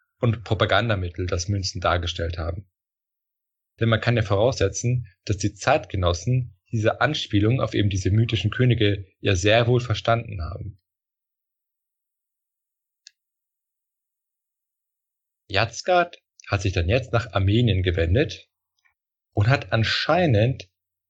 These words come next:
dort jetzt versucht, die Armenier zum Zoroastrismus zu bekehren. Laut armenischen Quellen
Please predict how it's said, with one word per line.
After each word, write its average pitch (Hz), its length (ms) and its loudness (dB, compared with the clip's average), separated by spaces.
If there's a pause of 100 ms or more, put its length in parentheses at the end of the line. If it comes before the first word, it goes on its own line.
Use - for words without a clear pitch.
(140)
dort 127 320 2
jetzt - 280 -4
versucht, 127 760 0 (380)
die - 100 0
Armenier 123 640 2
zum 98 260 0
Zoroastrismus 113 1000 0
zu 98 140 -4
bekehren. 85 580 -4 (2000)
Laut 117 400 0
armenischen 123 560 -2
Quellen 123 640 -2